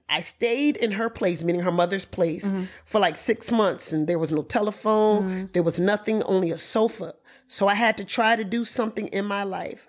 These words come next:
Speaker 1: And I love this part.
Speaker 2: Mm-hmm.
Speaker 1: "I said, 'I gotta get out of here. I gotta get myself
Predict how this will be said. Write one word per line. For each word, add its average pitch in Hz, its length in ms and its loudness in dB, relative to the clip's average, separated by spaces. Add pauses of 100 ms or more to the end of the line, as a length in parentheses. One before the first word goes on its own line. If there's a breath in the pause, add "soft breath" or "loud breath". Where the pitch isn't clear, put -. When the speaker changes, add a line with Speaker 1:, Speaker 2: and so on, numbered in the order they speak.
Speaker 1:
And 165 100 -8
I 170 60 0
love 180 340 2
this 165 140 -6
part. - 380 -8
Speaker 2:
Mm-hmm. 190 200 -6 (160)
Speaker 1:
"I 247 200 0
said, 170 420 0 (120)
'I 220 100 0
gotta 185 240 2
get 165 160 -4 (100)
out 185 240 0
of 185 80 -8
here. - 340 -12 (300 loud breath)
I 160 80 -4
gotta 180 240 4
get 190 220 0
myself 175 520 -2